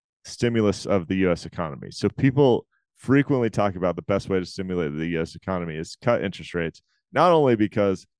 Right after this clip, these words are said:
that, uh, reduces the cost of debt and allow-, encourages people to spend, but because when people buy a new house,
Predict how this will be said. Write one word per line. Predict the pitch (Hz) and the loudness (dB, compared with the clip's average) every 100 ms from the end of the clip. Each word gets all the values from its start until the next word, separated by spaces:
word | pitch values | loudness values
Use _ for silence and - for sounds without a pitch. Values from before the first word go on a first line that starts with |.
| _ - | _ -2
that, | 98 - - _ _ _ _ _ _ _ _ _ 104 | 0 0 -4 _ _ _ _ _ _ _ _ _ -10
uh, | 98 | -6
reduces | 95 98 113 101 92 | -4 0 0 0 -4
the | 95 | 0
cost | 107 98 87 | 2 2 -2
of | - | 0
debt | 113 101 - | 2 2 0
and | 95 | -6
allow-, | 92 95 98 101 | -2 0 0 0
encourages | 104 104 110 98 87 | -4 -4 0 -2 -2
people | - 98 82 | -6 -6 -4
to | 78 | -8
spend, | - 123 101 87 _ _ | -2 0 0 -4 _ _
but | 113 107 | 0 2
because | 113 - 131 123 | 0 2 2 2
when | 98 127 135 | 2 -2 -2
people | 107 123 131 | -4 -2 0
buy | 113 113 117 | 2 2 2
a | |
new | 120 120 | -2 -2
house, | 113 127 147 - | -2 -2 -4 -12